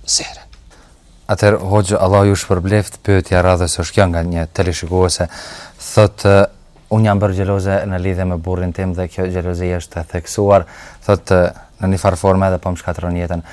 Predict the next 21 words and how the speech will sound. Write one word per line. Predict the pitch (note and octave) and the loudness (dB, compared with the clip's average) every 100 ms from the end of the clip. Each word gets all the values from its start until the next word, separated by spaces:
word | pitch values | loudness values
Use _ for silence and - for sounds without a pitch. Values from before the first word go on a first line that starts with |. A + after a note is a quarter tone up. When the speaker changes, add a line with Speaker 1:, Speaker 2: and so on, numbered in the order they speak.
| - - - | -20 -20 -14
Speaker 2:
E | - | -12
çfarë | - A#2 | -2 0
duhet | A#2+ B2+ | 0 -2
të | C3 | 0
ndërmarr | A#2+ A#2+ A#2 G2+ | 0 0 0 -2
tek | G2 | -4
vetvetja | G2 F#2 G#2 G2 G2 | -4 -4 -4 -2 -2
ime | G2 F#2+ | -2 -2
në | F#2 F#2 | -2 -2
mënyrë | F#2 F#2 E2+ | -2 -4 -6
që | E2+ | -6
xhelozia | F2+ F2+ F2 F2+ F2 | -4 -4 -4 -4 -4
të | - | -6
mos | F2 E2 | -8 -6
jetë | E2+ - | -10 -6
kaq | F2+ - | -8 -6
e | E2+ | -8
theksuar | D#2+ E2 - E2+ D#2+ E2 | -6 -10 -10 -6 -6 -6
dhe | E2+ | -4
kaq | F#2 - | -6 -6
prezente?" | F2 E2 D#2+ D#2 | -8 -6 -8 -10